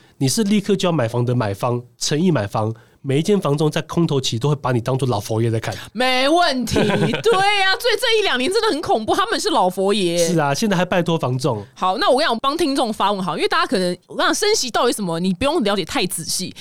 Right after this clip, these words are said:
Speaker 2: 但是我觉得很多普罗大众会听不懂的原因，是因为升息好像是你每个月要付的房贷变多了。
Speaker 1: 哦，这又是下一个事情，因为我们讲的都是联准会的升息，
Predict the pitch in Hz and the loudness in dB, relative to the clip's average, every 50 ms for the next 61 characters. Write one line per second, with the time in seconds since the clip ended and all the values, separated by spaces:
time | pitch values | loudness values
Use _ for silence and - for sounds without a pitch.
0 | - - - - 392 453 466 339 247 214 302 339 294 214 196 254 254 - 226 175 | -18 -18 -8 -2 0 2 2 2 2 0 0 0 0 0 0 0 0 0 0 0
1 | 185 233 233 233 233 226 254 233 - 226 220 208 190 175 165 160 160 170 196 196 | 0 0 0 0 0 0 0 0 0 0 0 0 0 -2 -4 -4 -2 -2 -2 -2
2 | 214 202 202 208 196 170 - - - - _ - _ - - - 370 392 427 466 | 0 0 2 2 2 0 0 -2 -10 -20 _ -20 _ -8 -4 -2 0 2 2 0
3 | - 240 220 233 208 185 226 262 294 294 269 220 196 196 190 180 165 160 175 196 | 0 0 0 0 0 2 2 0 0 0 0 0 2 2 2 0 0 0 -2 -2
4 | 233 247 220 208 - - 247 254 254 - 233 202 185 - 175 165 190 196 180 - | 0 0 0 0 -2 -4 -4 -4 -2 -2 -2 -2 -2 -2 -4 -4 -2 -2 -2 -2
5 | 214 196 175 165 - 165 101 107 120 98 82 - _ - 165 143 - - - - | -2 -2 -2 -2 -4 -6 -6 -6 -6 -8 -8 -10 _ -2 -2 -2 -2 -4 -14 -20
6 | _ _ - - 247 240 226 - 208 - - 202 180 156 139 135 - 156 131 - | _ _ -4 -2 0 0 0 0 0 0 0 0 0 0 0 0 -2 -2 -2 -2
7 | 117 98 95 98 - _ _ _ - 262 269 247 214 - - _ _ _ - 135 | -2 -4 -4 -8 -12 _ _ _ -2 0 0 0 0 -4 -8 _ _ _ -8 -2
8 | 147 170 180 196 170 143 131 131 156 156 - 185 147 147 156 151 135 117 - 151 | -2 0 0 2 0 0 0 0 -2 -2 0 0 0 0 0 0 -2 -2 -2 0
9 | 135 127 127 - 139 131 131 - - 101 92 | 0 0 -2 0 -2 0 0 -2 -4 -6 -8